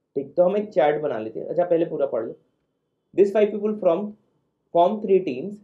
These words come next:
team one, team two and team three, है ना। Each team has either two or three members, सब में टू या थ्री मेंबर्स हैं।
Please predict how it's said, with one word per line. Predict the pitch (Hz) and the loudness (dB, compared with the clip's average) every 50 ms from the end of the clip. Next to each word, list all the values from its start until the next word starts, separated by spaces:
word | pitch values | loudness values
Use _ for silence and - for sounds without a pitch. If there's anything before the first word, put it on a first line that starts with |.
| _ _ - | _ _ 0
team | 170 185 196 185 | 0 0 0 0
one, | 160 165 180 208 208 | 0 0 -2 -2 -4
team | 175 143 139 139 | -6 -6 -6 -8
two | - 156 156 180 | -8 -6 -4 -4
and | 208 226 220 220 _ _ | -4 -4 -6 -12 _ _
team | 165 151 156 170 160 | -6 -4 -4 -6 -8
three, | 143 123 113 104 - _ _ _ _ | -8 -10 -10 -12 -14 _ _ _ _
है | 127 147 | -8 -6
ना। | 175 151 - - _ _ _ _ _ _ _ _ - | -6 -8 -10 -14 _ _ _ _ _ _ _ _ 2
Each | 175 208 208 208 - - | 2 2 2 0 -4 -2
team | 196 196 202 175 135 | -2 -2 -2 0 2
has | 143 156 156 160 - - | 2 2 2 2 -2 -4
either | 160 160 196 214 190 | 0 2 2 2 2
two | - 160 151 | 0 0 2
or | 156 175 - | 2 2 2
three | - 185 160 - | 0 -4 -4 -4
members, | 131 117 107 104 101 - - | -4 -4 -6 -6 -8 -8 -8
सब | - - 143 143 | -6 -8 -6 -4
में | 160 180 180 | -4 -4 -4
टू | 175 160 156 | -2 0 0
या | 160 160 | 0 0
थ्री | - 147 143 131 | -2 -6 -8 -8
मेंबर्स | 123 117 113 110 131 135 - - | -10 -10 -6 -6 -6 -6 -6 -10
हैं। | 185 | -18